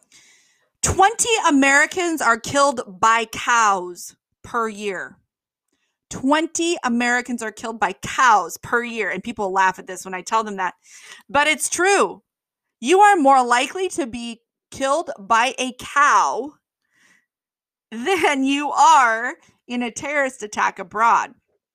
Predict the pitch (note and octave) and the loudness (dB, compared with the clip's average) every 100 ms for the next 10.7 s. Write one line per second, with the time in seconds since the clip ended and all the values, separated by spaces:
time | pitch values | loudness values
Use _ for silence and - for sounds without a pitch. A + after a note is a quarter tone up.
0 | _ _ _ - - B3+ C#4+ E4 F#4 G4 | _ _ _ -8 -4 0 0 0 -4 -6
1 | - A#3 A#3 G#3+ G3+ G#3 A#3+ C4 A#3+ G#3 | -4 -4 -4 -4 -2 -2 -2 -8 -10 -4
2 | G3 - - F#3 F3+ C#3+ - - _ _ | -4 -4 -8 -8 -10 -14 -20 -20 _ _
3 | _ _ _ _ _ _ _ - C4+ A#3+ | _ _ _ _ _ _ _ -2 2 4
4 | A#3 C4 C4+ C4+ A#3+ A#3 G3+ G#3 G#3 G#3 | 6 4 2 0 -4 -6 -6 -4 -2 -2
5 | A3 G#3 G3+ F#3+ F#3 F#3 - G3 F#3+ F#3 | -4 -8 -10 -8 -8 -10 -12 -12 -12 -12
6 | A3+ - _ _ _ _ _ _ _ _ | -14 -18 _ _ _ _ _ _ _ _
7 | _ _ - E4 F#4 F#4+ F#4 C#4 A#3+ B3 | _ _ -2 2 4 4 2 -2 -2 0
8 | A#3 A3 A3 A3 F3 G3 F#3 G3+ G3+ G3+ | 0 0 -2 -4 -6 -8 -6 -8 -10 -12
9 | F3 F3+ G3 A3 - - G3 F#3 F3+ D#3+ | -10 -8 -8 -10 -10 -6 -4 -4 -6 -6
10 | E3 - G#3 A3+ C4+ - | -8 -6 -4 -2 -4 -8